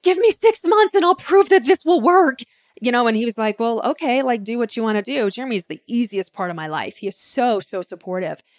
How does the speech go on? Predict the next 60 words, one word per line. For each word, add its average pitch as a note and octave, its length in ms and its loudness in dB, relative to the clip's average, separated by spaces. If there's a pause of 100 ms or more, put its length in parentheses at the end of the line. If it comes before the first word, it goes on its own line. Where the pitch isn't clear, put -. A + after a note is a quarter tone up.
(320)
But G#3 140 2
I A3 80 4
was, A3 100 0
like, A3 160 -2
trying B3 200 -4
to F#3+ 80 0
make A3+ 240 -2
deals D#4+ 280 0
with G#3 140 -6
him G3+ 140 -4
'cause F#3+ 120 -8
I F#3+ 80 -2
was F3+ 160 -4
so B3 220 0
afraid A3+ 380 0
and F#3 100 -2
in F#3 80 -4
such - 300 -10
little G3+ 160 -2
girl F3 240 -4
energy. A3+ 420 -2
But - 140 -4
when G3+ 180 -2
I G3 240 -4 (260)
finally D#4 360 -2
started G3+ 260 -6
trusting G#3+ 340 -10
my F#3 140 -8
heart C4+ 400 -8
and F#3+ 80 -12
I F3 60 -10
was F#3 160 -14
trusting A#3 340 -10
the G#3 80 -2
nudges A3+ 380 -6
that F#3 80 -8
I F3 40 -8
was E3+ 140 -12
getting F#3+ 260 -8
from E3+ 200 -14
God, A#3 400 -8 (560)
then A3 560 -8
he C4+ 180 -4
said, A#3+ 320 -4 (480)
"All G#3+ 100 -6
right, A3 160 -6
do A3 120 -8
what G#3 160 -8
you G#3 40 -10
need G3+ 120 -8
to F#3+ 80 -10
do." G3 240 -10 (840)
"All - 200 -12
right, A#3+ 140 -10
then, F#3 260 -14 (320)
then G3+ 460 -10
you G3+ 200 -12
gotta G#3+ 200 -8
do B3+ 180 -8
it. A3 140 -8